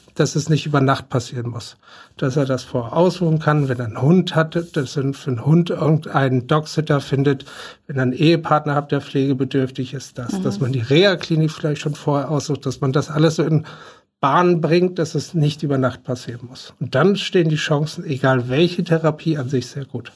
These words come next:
Speaker 2: Es wird ja häufig darüber gesprochen, dass, ähm, tavis nicht so lange halten im Verhältnis.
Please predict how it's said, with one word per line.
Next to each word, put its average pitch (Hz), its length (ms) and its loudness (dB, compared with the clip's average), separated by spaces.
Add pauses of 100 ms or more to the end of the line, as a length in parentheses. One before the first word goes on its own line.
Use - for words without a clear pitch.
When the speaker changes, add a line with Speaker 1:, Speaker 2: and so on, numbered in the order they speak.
(280)
Speaker 2:
Es - 120 -14
wird 226 140 2
ja 240 120 4
häufig 247 420 0
darüber 220 280 -2
gesprochen, 226 580 0
dass, 196 380 -4
ähm, 196 260 0
tavis 208 420 0
nicht 214 240 -2 (200)
so 208 300 0
lange 196 380 2
halten 180 460 0
im 165 180 -2
Verhältnis. 160 800 -2